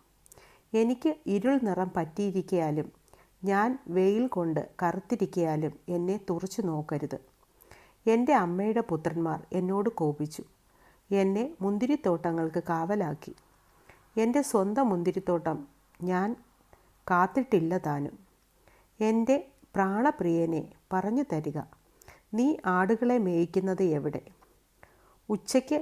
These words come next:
കിടത്തുന്നത് എവിടെ? നിന്റെ ചങ്ങാതിമാരുടെ ആട്ടിൻകൂട്ടങ്ങൾക്കരികെ ഞാൻ മുഖം മൂടിയവളെപ്പോലെ ഇരിക്കുന്നത് എന്തിന്? സ്ത്രീകളിൽ അതിസുന്ദരിയെ, നീ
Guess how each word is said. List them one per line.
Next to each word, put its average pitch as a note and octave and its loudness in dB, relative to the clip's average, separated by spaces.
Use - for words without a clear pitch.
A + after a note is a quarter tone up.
കിടത്തുന്നത് G#3 0
എവിടെ? D#3+ -2
നിന്റെ A#3 2
ചങ്ങാതിമാരുടെ G#3+ 0
ആട്ടിൻകൂട്ടങ്ങൾക്കരികെ F#3+ -2
ഞാൻ G3 0
മുഖം G#3 -2
മൂടിയവളെപ്പോലെ A3 0
ഇരിക്കുന്നത് F#3+ -2
എന്തിന്? D#3 0
സ്ത്രീകളിൽ C#4 2
അതിസുന്ദരിയെ, E3+ -2
നീ A3 2